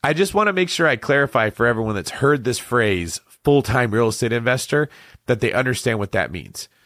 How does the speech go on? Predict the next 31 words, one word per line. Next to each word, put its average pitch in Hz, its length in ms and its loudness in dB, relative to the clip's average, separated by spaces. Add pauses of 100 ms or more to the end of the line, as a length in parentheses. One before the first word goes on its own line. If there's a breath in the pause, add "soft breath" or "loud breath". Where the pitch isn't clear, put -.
(140)
That 135 220 0
really 170 300 4
meant 135 300 0
full-time 117 800 -2
acquisition 101 760 -4
specialist. - 720 -10
And 110 100 2
if 107 100 -2
there's 90 240 -2
not 120 280 0
a 180 40 0
lot 165 200 2
of 120 120 -2
deals 120 340 -2
to 104 440 -2 (360 loud breath)
acquisition, 98 920 -2 (320 soft breath)
it - 140 -12
doesn't 123 280 2
make 107 200 -2
logical 98 440 -2
sense 95 300 -4
for 101 140 -6
you 90 40 -2
to 87 60 -6
quit - 240 -6
your 90 80 -8
job 85 300 -4
to 85 80 -16
jump 82 260 -10
into 82 240 -12
that. 76 220 -14